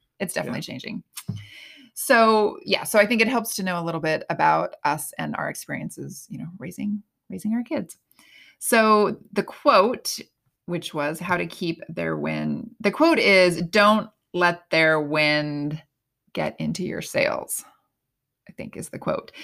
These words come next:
Speaker 1: And it came from a book that I was reading called How to Have a New Teenager by Friday, which I think is, like, the catchiest title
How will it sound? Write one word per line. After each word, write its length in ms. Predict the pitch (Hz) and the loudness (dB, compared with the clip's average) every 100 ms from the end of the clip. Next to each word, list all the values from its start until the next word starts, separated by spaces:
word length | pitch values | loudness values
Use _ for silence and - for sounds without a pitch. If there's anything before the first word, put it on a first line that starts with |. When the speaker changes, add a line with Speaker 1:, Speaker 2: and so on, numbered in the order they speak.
| 233 | -2
Speaker 1:
And 120 | 220 | 4
it 240 | 220 - - | 4 2 -4
came 340 | 277 381 381 | -2 -2 -4
from 240 | 359 226 - | 0 2 4
a 500 | 185 170 165 185 - | 6 8 6 2 0
book 240 | 247 254 - | 2 2 0
that 160 | 185 | 2
I 120 | 165 | 2
was 200 | 170 160 | 2 -2
reading 640 | 160 160 151 151 156 160 - | -2 -2 -2 -4 -6 -10 -12
called 520 | - 165 156 156 151 | -4 0 2 0 -2
How 200 | 170 185 | -4 -2
to 60 | 208 | -2
Have 200 | 185 180 | 0 -2
a 80 | 175 | -2
New 160 | 170 | -4
Teenager 520 | 160 - 160 160 160 160 | -6 -6 -4 -4 -4 -2
by 160 | 165 | -2
Friday, 720 | 165 - - - - 190 208 - | -2 -2 0 0 0 0 -2 -6
which 180 | 165 | -10
I 40 | 165 | -10
think 260 | 208 180 | -8 -8
is, 180 | - 170 | -10 -14
like, 160 | 180 - | -14 -14
the 60 | |
catchiest 460 | 165 156 - 175 - | -16 -14 -12 -14 -14
title 300 | - 175 | -14 -14